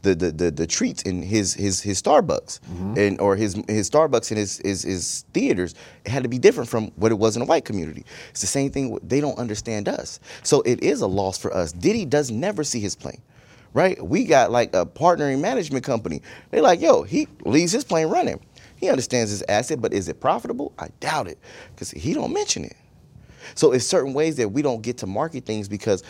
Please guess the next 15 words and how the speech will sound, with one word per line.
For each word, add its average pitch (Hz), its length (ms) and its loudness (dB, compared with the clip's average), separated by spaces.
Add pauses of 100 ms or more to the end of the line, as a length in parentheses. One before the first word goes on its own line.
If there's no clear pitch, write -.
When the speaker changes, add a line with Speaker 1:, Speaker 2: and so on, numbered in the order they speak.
(160)
Speaker 1:
it's - 180 0
nobody 113 400 2
really 104 240 0
going 98 340 -2
in, 101 380 -2
and 85 380 -4
it - 120 -4
may 104 120 0
not 76 160 -4
matter 92 280 4
to, - 60 -14
to - 60 -16 (400)
Speaker 2:
Yeah. 107 60 0
Speaker 1:
him, 123 240 2
but 120 300 6